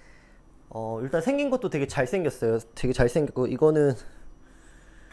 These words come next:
어, 되게 타이틀 같지 않게 나온 것 같아요. 요번 모델이 생긴 것도 되게 잘생겼고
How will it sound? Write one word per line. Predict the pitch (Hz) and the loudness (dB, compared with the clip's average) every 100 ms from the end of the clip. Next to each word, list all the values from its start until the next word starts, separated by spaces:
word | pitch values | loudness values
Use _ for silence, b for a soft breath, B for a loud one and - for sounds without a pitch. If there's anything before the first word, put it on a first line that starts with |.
| b b b - B B - | b b b -20 B B -14
어, | - | -6
되게 | 175 170 - - - - - - - - - | -4 -4 -6 -20 -20 -20 -20 -20 -20 -20 -12
타이틀 | - 247 254 214 | -6 -4 0 0
같지 | 151 143 - 160 143 | 0 -2 -6 -4 -2
않게 | 127 147 - 180 | -2 -4 0 2
나온 | 151 127 135 | 4 4 4
것 | 139 | 2
같아요. | 120 107 - 120 | 0 0 -2 -2
요번 | 110 113 120 107 | 0 -2 -4 -4
모델이 | 104 110 104 | -4 -4 -6
생긴 | 110 185 196 202 | -6 -4 -2 -2
것도 | 190 170 | 0 -2
되게 | 147 123 | 0 -2
잘생겼고 | 123 117 110 147 127 - - 139 127 98 | -2 -4 -4 -4 -4 -4 -6 -4 -4 -6